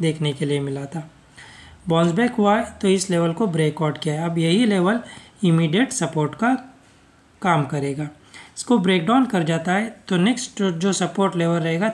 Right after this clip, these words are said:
थर्टी एट फिफ्टी का लेवल। और अब तगड़े सपोर्ट को डिस्कस करें तो थर्टी थ्री, थर्टी फ़ोर का लेवल इसका तगड़ा और इम्पोर्टेंट सपोर्ट रहेगा।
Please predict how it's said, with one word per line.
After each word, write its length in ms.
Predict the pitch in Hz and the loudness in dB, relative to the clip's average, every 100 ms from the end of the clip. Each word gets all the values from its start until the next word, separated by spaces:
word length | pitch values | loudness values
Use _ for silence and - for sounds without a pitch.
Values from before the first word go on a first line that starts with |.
| 170 | 0
थर्टी 320 | 170 160 160 | -2 -2 -2
एट 180 | 156 156 | -2 -2
फिफ्टी 400 | 165 151 220 226 | -8 -4 -2 -2
का 160 | 233 | 0
लेवल। 320 | 214 220 226 226 - - - - - - - - | 2 2 2 -2 -10 -20 -20 -20 -20 -20 -14 0
और 80 | 247 | 0
अब 200 | 262 - | 0 -2
तगड़े 300 | 185 190 262 | 0 4 4
सपोर्ट 440 | - 196 180 180 170 | 2 -2 2 0 2
को 160 | 254 | 0
डिस्कस 380 | 190 165 - 175 | 2 0 -2 -4
करें 300 | - 175 233 | -2 -2 -2
तो 100 | 214 | -2
थर्टी 380 | 175 175 170 196 | -4 -2 0 -2
थ्री, 220 | - 208 247 | -2 -2 0
थर्टी 360 | 180 160 180 | 0 0 -2
फ़ोर 300 | 156 180 170 160 | -2 0 -2 0
का 120 | 170 | -2
लेवल 220 | 160 170 | 0 0
इसका 220 | 165 - - | -2 -4 -8
तगड़ा 380 | - 156 160 160 | -4 -2 0 0
और 100 | 160 | 0
इम्पोर्टेंट 540 | 156 147 156 147 208 220 | 0 -2 -2 0 0 0
सपोर्ट 540 | - 143 160 170 165 | -2 -2 0 -2 0
रहेगा। 400 | 165 139 131 139 | 0 0 -2 -8